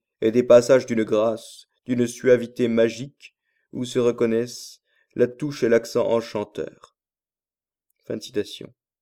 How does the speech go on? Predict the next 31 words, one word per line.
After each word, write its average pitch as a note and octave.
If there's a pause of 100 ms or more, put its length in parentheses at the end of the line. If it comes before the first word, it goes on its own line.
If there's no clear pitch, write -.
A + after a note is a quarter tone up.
(920)
Citation. - (200)
Je A2+ (440)
pourrais D3
en C#3
effet C3+
parler B2
d'Hugo. A2+ (760)
Fin A#2
de A#2+
citation. - (1500)
On C#3+
y E3
avait D#3+
pour D3
lui C#3+
du B2+
goût, A2 (320)
mais B2+
aussi C#3
de C#3+
la A#2
considération. « C3+ (1400)
Sachez G3
que F#3
si E3+
vous D3
tenez D3+
à D#3+
l'opinion C#3+
des A#2
autres, -